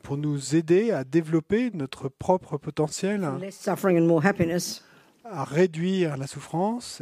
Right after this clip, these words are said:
Speaker 1: et avoir plus de bonheur,
Speaker 2: More clarity.
Speaker 1: pour avoir plus de
Speaker 2: More
Speaker 1: clarté,
Speaker 2: contentment.
Speaker 1: plus de contentement,
Speaker 2: And therefore more compassion, more ability to help others.
Speaker 1: et donc plus et de compassion et plus de capacité à aider les autres.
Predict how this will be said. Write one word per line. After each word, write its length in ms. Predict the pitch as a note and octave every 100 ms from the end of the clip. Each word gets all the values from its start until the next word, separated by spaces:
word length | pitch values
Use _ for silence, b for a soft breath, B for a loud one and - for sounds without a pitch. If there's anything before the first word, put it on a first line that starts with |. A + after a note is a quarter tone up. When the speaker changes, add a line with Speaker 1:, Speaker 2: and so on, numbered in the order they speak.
| C3+
Speaker 1:
et 140 | B2+
avoir 220 | C3 C3+
plus 200 | - F#3
de 60 | E3
bonheur, 540 | D3 C#3+ E3+ A3+ - _
Speaker 2:
More 120 | F#3
clarity. 600 | F3 F3+ E3 D#3+ F3+ F3 E3 _ _
Speaker 1:
pour 140 | - B2+
avoir 180 | B2+ C3
plus 180 | D#3+
de 60 | D3
Speaker 2:
More 40 | C#3
Speaker 1:
clarté, 420 | D3+ - F3+ G#3 G3 -
Speaker 2:
contentment. 280 | F#3 - - _
Speaker 1:
plus 120 | - C3+
de 60 |
contentement, 680 | - G3+ F#3+ F#3 F#3 F#3 G#3+ _ _ G#3+
Speaker 2:
And 160 | G3+ F#3
therefore 340 | G3+ G3 G3
more 200 | G3 F#3+
compassion, 440 | F#3+ F#3 A3+ A3+
more 240 | E3 E3+ E3+
ability 300 | D#3+ F3 F3
to 60 | E3+
help 160 | F3
others. 420 | F3+ F3+ D#3 - -
Speaker 1:
et 100 | C#3+
donc 220 | D3+ G3 -
plus 420 | - A3+ A#3+ - D#3+ -
et 320 | E3 E3 D#3+
de 120 | D3 D3+
compassion 640 | E3+ D#3+ D#3 - A#3+ G#3+
et 60 |
plus 300 | D3+ - G#3
de 60 | D#3+
capacité 560 | D#3 E3 D#3+ - - F#3+
à 60 | D#3
aider 240 | D#3+ F#3
les 180 | D#3 C#3
autres. 280 | C3+ D#3